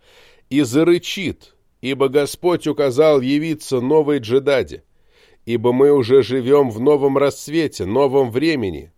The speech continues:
новом устроении. И все страны по всему миру услышат нас и затрепещут.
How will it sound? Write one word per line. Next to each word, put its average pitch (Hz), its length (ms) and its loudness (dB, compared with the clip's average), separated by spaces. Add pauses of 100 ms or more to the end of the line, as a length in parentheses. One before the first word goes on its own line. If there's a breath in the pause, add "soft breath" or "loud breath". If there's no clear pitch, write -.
(120)
новом 143 560 2
устроении. 143 920 -4 (720 soft breath)
И 156 140 -2
все 170 300 -4
страны 175 540 0
по 143 160 -6
всему 165 360 -2
миру 165 320 -2
услышат 143 680 -4
нас 135 380 -4
и 139 140 -2
затрепещут. 143 1120 -2